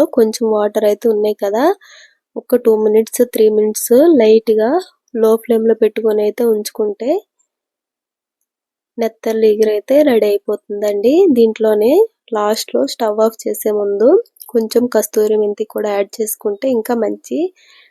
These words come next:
టేస్ట్ అయితే వస్తుంది. ఇప్పుడు స్టవ్, స్టవ్ అయితే ఆఫ్ చేసేయాలండి. లాస్ట్‌లో కొత్తిమీర కూడా యాడ్ చేసుకొని దించేస్తే నెత్తళ్ళు ఇగురు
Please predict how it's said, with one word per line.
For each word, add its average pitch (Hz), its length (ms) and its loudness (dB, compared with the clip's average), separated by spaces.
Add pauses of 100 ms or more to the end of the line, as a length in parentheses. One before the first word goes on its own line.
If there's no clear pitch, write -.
(120)
టేస్ట్ 226 360 -2
అయితే 208 240 -6
వస్తుంది. 220 580 -4 (100)
ఇప్పుడు 240 240 -4
స్టవ్, - 280 -8 (400)
స్టవ్ 233 440 0
అయితే 226 260 4 (100)
ఆఫ్ 220 240 -2
చేసేయాలండి. 214 720 2
లాస్ట్‌లో 220 520 -2
కొత్తిమీర 220 520 -2
కూడా 233 240 -2 (380)
యాడ్ 214 320 0
చేసుకొని 233 580 -4 (100)
దించేస్తే 226 680 -2 (520)
నెత్తళ్ళు 226 500 -6
ఇగురు 220 320 0